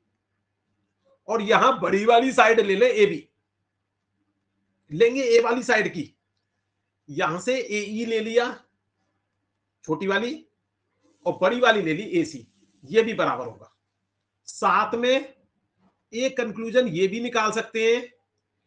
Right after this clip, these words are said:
कि अगर छोटी वाली साइड ये वाली ले ली जाए बीडी वाली, बीडी का अनुपात बड़ी वाली साइड के साथ निकालें एबी के साथ, साथ ही सीई का अनुपात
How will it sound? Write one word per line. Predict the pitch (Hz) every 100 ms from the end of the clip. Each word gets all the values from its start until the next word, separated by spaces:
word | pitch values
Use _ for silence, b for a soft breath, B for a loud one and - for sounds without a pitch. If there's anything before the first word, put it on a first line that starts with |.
| _ _
कि | 233
अगर | 233 214 285
छोटी | 285 185 226 226
वाली | 233 240
साइड | 220 226 240 220
ये |
वाली | 240 240 240
ले | 220
ली | 214
जाए | 226 202
बीडी | 185 202
वाली, | 185 151 120 _ _ _ _ _ _ _ _ _ _ _ _ _ _ _
बीडी | 104 180 220 240 254
का | - 262 254
अनुपात | 214 202 202 196 208 233 147
बड़ी | 196 240
वाली | 240 247
साइड | 240 214 220
के | 226
साथ | 214 214
निकालें | 208 185 190
एबी | 175 196 196 190
के | 190
साथ, | 143 - _ _ _ _ _ _ _ _ _ _ _ _ _ _ _ _ _ _ -
साथ | - 185 196 202
ही | 226 254 285 _ _ _ _ _ _ _ _
सीई | - - 226 233 240 240 247
का | 262 269
अनुपात | 233 196 202 175 202 -